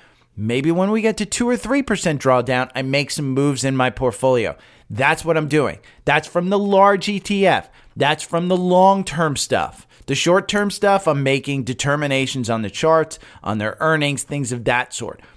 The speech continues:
But that's the long term. We, remember, we listen to Tom Lee.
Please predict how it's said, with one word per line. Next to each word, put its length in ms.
But 180
that's 300
the 120
long 460
term. 300
We, 280
remember, 460
we 200
listen 500
to 60
Tom 400
Lee. 260